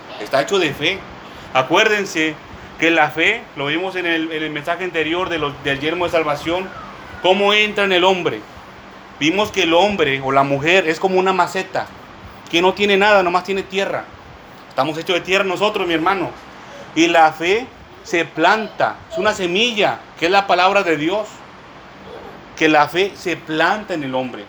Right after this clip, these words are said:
por medio de escuchar la palabra de Dios. Y luego esa fe se hace planta.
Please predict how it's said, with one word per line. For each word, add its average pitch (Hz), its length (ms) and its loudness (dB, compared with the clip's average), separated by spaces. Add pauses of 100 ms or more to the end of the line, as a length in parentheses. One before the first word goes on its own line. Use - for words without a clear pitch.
por 139 180 -2
medio 165 260 -2
de 180 80 -2
escuchar 160 500 0
la 165 160 0
palabra 127 340 2
de 113 180 -4
Dios. 101 280 -6 (420)
Y 160 120 2
luego 170 280 4
esa 208 240 2
fe 196 300 -2 (380)
se - 200 -2
hace 170 180 2
planta. 170 640 0